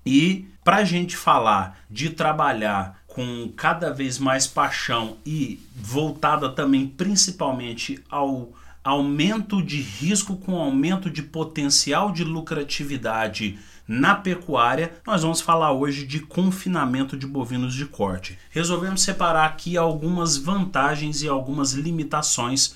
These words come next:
sobre o confinamento e quero começar perguntando, professor Gilmar,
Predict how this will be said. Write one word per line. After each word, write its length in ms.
sobre 680
o 140
confinamento 1040
e 420
quero 160
começar 560
perguntando, 840
professor 520
Gilmar, 460